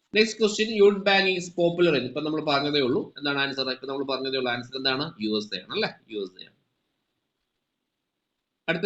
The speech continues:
ക്വസ്റ്റ്യൻ, യൂണിറ്റ് ബാങ്കിങ് is also known as, ഓപ്ഷൻ എ ബ്രാഞ്ച് ബാങ്കിങ്, ഓപ്ഷൻ ബി ഹോൾഡിംഗ് കമ്പനി ബാങ്കിങ്, ഓപ്ഷൻ സി ലോക്കലൈസ്ഡ് ബാങ്കിങ്, ഓപ്ഷൻ സി കറസ്പോണ്ടന്റ് ബാങ്കിങ്. എന്താണ് യൂണിറ്റ് ബാങ്കിങ് അറിയപ്പെടുന്ന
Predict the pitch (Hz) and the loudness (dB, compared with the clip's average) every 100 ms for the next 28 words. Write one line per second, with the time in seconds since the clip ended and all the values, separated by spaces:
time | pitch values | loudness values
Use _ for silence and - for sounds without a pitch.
0 | 175 - 156 202 - _ _ _ _ _ | 0 0 -6 -8 -12 _ _ _ _ _
1 | - 202 226 254 277 285 240 233 233 226 | -8 -2 -2 -2 -2 0 6 6 6 2
2 | 214 - 160 170 190 202 175 117 80 - | -2 -4 0 2 2 0 -2 -4 -8 -14
3 | _ _ _ _ _ _ _ _ 135 135 | _ _ _ _ _ _ _ _ -4 -4
4 | 160 147 113 107 120 127 151 147 143 165 | -2 -2 -2 0 0 -2 -4 -6 -6 -8
5 | - _ - 120 - 139 135 127 98 110 | -16 _ -8 -6 -6 -10 -6 -6 -4 -4
6 | 120 139 147 143 135 143 143 143 139 143 | -4 -6 -4 -4 -4 -4 -2 -2 -2 -6
7 | - _ 120 120 127 - 139 104 98 _ | -14 _ -2 -2 -8 -8 -6 -6 -10 _
8 | 147 139 - 143 143 143 208 165 127 123 | -2 -2 -4 -4 -2 -2 -6 -4 -4 -4
9 | 139 135 - - - - 120 120 - 113 | -10 -10 -10 -8 -8 -6 -6 -6 -8 -8
10 | 107 95 - - - 139 151 135 127 - | -8 -12 -18 -20 -20 -4 -2 0 -4 -10
11 | _ _ _ _ _ 135 143 156 147 139 | _ _ _ _ _ -4 -2 -2 0 2
12 | 143 139 143 147 - 127 135 135 135 135 | 2 2 -2 -2 -4 -4 -2 -2 -4 -4